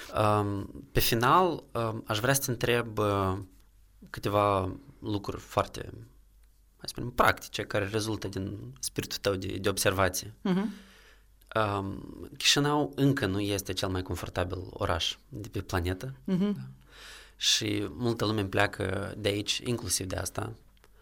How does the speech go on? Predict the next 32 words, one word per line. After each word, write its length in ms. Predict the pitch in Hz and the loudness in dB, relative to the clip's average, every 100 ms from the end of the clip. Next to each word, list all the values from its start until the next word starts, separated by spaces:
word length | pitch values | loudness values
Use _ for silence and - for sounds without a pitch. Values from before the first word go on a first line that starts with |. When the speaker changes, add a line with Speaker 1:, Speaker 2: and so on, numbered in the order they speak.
| - - | -20 -20
Speaker 1:
că 120 | - | -8
nu 120 | 107 107 | -4 -2
sunt 220 | - 98 | 0 -2
chestii 520 | - 95 98 92 95 101 | 0 -2 -2 -4 -6 0
basic 380 | 101 110 - 95 | 4 6 4 -4
pe 80 | 110 | -4
care 200 | 107 98 | -2 -2
le 80 | 95 | -2
vedem 300 | 98 98 98 | -2 -2 -4
în, 180 | 98 101 | -6 -4
în 140 | 101 | 0
alte 220 | 98 92 98 | 2 2 0
orașe. 400 | 95 92 - - - - - - | 0 0 -2 -6 -16 -18 -18 -18
Dar 180 | - 110 | 2 4
care 220 | 107 151 | 6 6
ar 80 | 143 | 6
fi 200 | 123 - | 2 -2
un 260 | 120 107 104 | -2 -2 -2
lucru 680 | 113 - 101 95 92 87 87 101 - _ _ _ _ - | -4 -2 0 2 0 -2 -8 -12 -18 _ _ _ _ -6
care, 180 | 104 95 | -2 0
dacă 180 | 95 | 0
s-ar 160 | - 92 | 0 0
schimba 560 | - 98 98 101 92 87 | -2 -4 -2 0 -2 -4
în 60 | 92 | -4
Chișinău, 340 | 90 113 110 | -2 -2 -2
l-ar 140 | 98 95 | 0 0
face 360 | - 98 - | 2 2 2
mai, 240 | 92 92 95 | -2 -2 -2
mai 140 | 92 92 | -4 -4
locuibil? 600 | 95 - 95 87 82 - - _ _ _ _ - - - - - | -4 -4 -2 -2 -4 -10 -18 _ _ _ _ -20 -20 -20 -20 -4
Un 180 | 120 110 | 0 0
lucru, 400 | 98 - - - | -2 -6 -12 -14